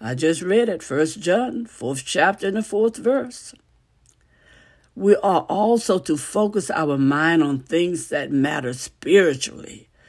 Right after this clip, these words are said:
Philippians, the fourth chapter and the eighth verse, so that we'll learn to distinguish between what fits us as believers and what does not.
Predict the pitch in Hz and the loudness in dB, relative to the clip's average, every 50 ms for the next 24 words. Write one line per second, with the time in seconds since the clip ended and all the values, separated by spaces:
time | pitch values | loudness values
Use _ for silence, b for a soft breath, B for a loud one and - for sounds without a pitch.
0 | b b b b b b - - 143 147 143 156 165 220 196 180 - - 175 180 | b b b b b b -8 -6 -2 2 4 4 4 4 0 -2 0 -2 -4 -4
1 | - 208 196 208 196 - - - - 202 185 170 180 - - - 175 - - 160 | -2 0 0 0 0 -2 -6 -6 -6 -4 -4 -6 -8 -10 -10 -10 -10 -8 -6 -6
2 | 135 127 123 - _ - 160 160 165 160 - - - - 131 127 120 120 127 - | -4 -4 -6 -8 _ -2 0 0 0 0 -4 -10 -10 -8 -8 -8 -8 -8 -12 -16
3 | - - B B B B - 349 330 359 494 320 311 302 277 277 285 269 269 269 | -18 -18 B B B B -2 0 2 2 2 2 2 2 4 4 4 4 2 2
4 | - 262 208 208 202 - - - - - 302 370 - 240 226 - - 202 208 202 | 0 0 0 0 0 -2 -4 -6 -4 -2 -2 -2 -2 -2 -4 -4 -2 -4 -4 -4
5 | - - 208 208 202 208 220 220 B B B B - 247 254 240 - - 302 330 | -4 -6 -4 -2 -2 -2 -2 -2 B B B B 0 0 0 0 -2 -2 -2 -2
6 | - - - - 180 185 185 - - 190 185 165 165 - 185 170 165 170 208 247 | -2 -2 -4 -2 -2 -2 -4 -4 -4 -4 -4 -4 -4 -4 -2 0 0 2 2 2
7 | 294 294 262 269 262 269 262 - 208 214 196 180 226 220 233 220 - 247 262 247 | 2 2 0 -2 -4 -4 -4 -6 -6 -4 -4 -2 -2 -2 -2 0 2 0 0 0
8 | - - 247 262 262 302 349 339 - - - - - | 0 0 0 2 2 2 0 0 -2 -6 -8 -10 -8